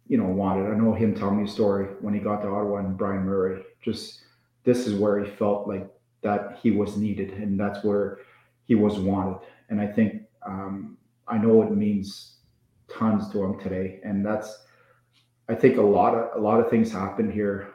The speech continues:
Um, this is where, you know, you know, he learned about Nicole's diagnosis, and it's just the way the fans were with him. Um, he just, this is home,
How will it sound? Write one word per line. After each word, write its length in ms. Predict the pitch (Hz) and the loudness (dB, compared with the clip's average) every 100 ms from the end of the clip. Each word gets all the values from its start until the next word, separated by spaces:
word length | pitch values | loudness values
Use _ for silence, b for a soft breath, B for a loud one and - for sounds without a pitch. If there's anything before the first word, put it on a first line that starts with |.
| - | -14
Um, 560 | 101 98 98 90 98 - _ | -12 -10 -10 -12 -12 -16 _
this 200 | 113 - | -4 -2
is 140 | 101 98 | -2 2
where, 380 | 104 101 98 - | 2 2 0 -4
you 60 | |
know, 220 | 95 95 - _ _ _ _ _ _ _ _ _ - - | -6 -8 -12 _ _ _ _ _ _ _ _ _ -18 -4
you 180 | 117 92 | -2 -2
know, 120 | 90 | -2
he 120 | 107 | 0
learned 240 | 107 107 98 | 2 2 2
about 240 | 104 101 | -2 -2
Nicole's 540 | 110 - 98 98 - - | -6 -4 -4 -4 -8 -4
diagnosis, 720 | 101 101 98 98 - - 104 | -2 -2 -4 -10 -16 -18 -10
and 120 | 104 | -8
it's 140 | 101 | -6
just 220 | 117 - - | -6 -6 -2
the 60 | |
way 200 | 101 107 | 0 0
the 100 | 110 | 0
fans 380 | - 107 101 95 | -4 -6 -6 -4
were 240 | 107 104 | 0 0
with 160 | 98 92 | 0 -4
him. 240 | 92 95 - _ | -10 -12 -14 _
Um, 480 | 98 95 95 98 95 - _ _ _ _ _ _ _ _ - | -12 -8 -6 -8 -10 -16 _ _ _ _ _ _ _ _ -16
he 320 | - 123 110 | -2 2 2
just, 520 | 117 - - - - _ _ _ _ _ _ - | 0 -2 -8 -14 -20 _ _ _ _ _ _ 0
this 240 | 123 - | 0 2
is 100 | 101 | -2
home, 260 | - 82 | -6 -10